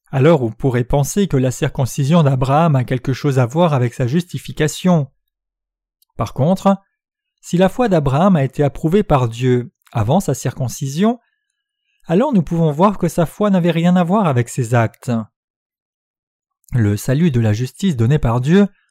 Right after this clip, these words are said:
ne s'obtient pas par la circoncision physique. Quand la foi d'Abraham a-t-elle été approuvée par Dieu ? La réponse est claire.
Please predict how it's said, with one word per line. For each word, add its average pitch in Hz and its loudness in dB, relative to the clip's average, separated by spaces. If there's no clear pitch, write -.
ne 180 2
s'obtient 185 0
pas 214 -2
par 160 0
la 139 2
circoncision 135 -4
physique. 135 -6
Quand 127 2
la 165 2
foi 160 0
d'Abraham 147 0
a-t-elle 151 0
été 143 -4
approuvée 151 -2
par 156 0
Dieu ? 214 -2
La 120 0
réponse 113 -2
est 120 -4
claire. 131 0